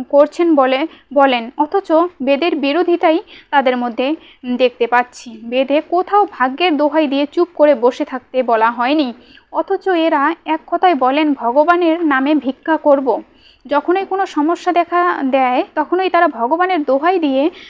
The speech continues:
বলেন, "যা হবার তা হবে, এক মুঠো চাল করে,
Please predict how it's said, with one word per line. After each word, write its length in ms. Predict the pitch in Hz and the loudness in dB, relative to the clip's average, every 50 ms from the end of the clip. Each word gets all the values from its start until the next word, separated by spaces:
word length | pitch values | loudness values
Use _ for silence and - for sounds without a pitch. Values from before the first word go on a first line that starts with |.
| - - | -14 -6
বলেন, 340 | 247 254 254 262 269 262 269 | -2 0 0 2 2 0 0
"যা 240 | 254 - 240 247 269 | 0 2 2 2 2
হবার 320 | 277 262 262 247 254 269 269 - | 0 -2 -4 -4 -4 -4 -2 -2
তা 140 | 262 254 | -4 -4
হবে, 380 | 247 240 254 277 277 262 226 220 - - - - - _ | -4 -4 -4 -2 -2 -2 -2 -4 -8 -20 -20 -20 -20 _
এক 160 | - 262 262 277 | -10 -6 -2 -2
মুঠো 240 | 285 285 302 294 | -2 0 -2 -4
চাল 300 | 277 - 294 262 277 302 | -4 -2 0 2 2 2
করে, 360 | 294 - 285 262 240 254 311 | 0 0 -2 0 2 0 0